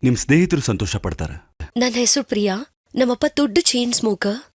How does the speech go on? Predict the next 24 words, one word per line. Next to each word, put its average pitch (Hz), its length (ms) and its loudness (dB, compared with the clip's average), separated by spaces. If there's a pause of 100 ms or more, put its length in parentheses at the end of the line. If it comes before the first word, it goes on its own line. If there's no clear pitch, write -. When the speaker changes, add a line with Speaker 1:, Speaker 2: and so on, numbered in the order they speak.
(180)
Speaker 2:
ಯಾವಾಗ್ 330 420 2
ನೋಡಿದ್ರು 311 320 0
ಸ್ಮೋಕ್ 269 320 2
ಮಾಡ್ತಾನೆ 277 420 0
ಇರ್ತಾರೆ. 202 480 -4
ಡೈಲಿ 311 360 4
ಫಿಫ್ಟೀನ್ 302 480 -2
to 302 100 -2
ಟ್ವೆಂಟಿ 294 440 2
ಸಿಗರೇಟ್ಸ್ 254 500 2
ಮಿನಿಮಮ್ 339 400 2
ಸ್ಮೋಕ್ 254 320 0
ಮಾಡ್ತಾರವ್ರು. 202 720 -2 (260)
ಮಾರ್ನಿಂಗ್ 277 440 2
ಹೊತ್ನಲ್ಲಿ 294 360 -2
ಕಾಫಿ 233 320 -2
ಕುಡಿತಾರೋ 269 440 0
ಇಲ್ವೋ, 208 260 0
ಫಸ್ಟ್ 311 480 4
ಥಿಂಗ್ 285 160 2
ಅವ್ರ 233 120 2
ಕೈಯಲ್ಲಿ 240 340 -2
ಸಿಗರೇಟೇ 269 540 2
ಇರುತ್ತೆ. 208 460 -4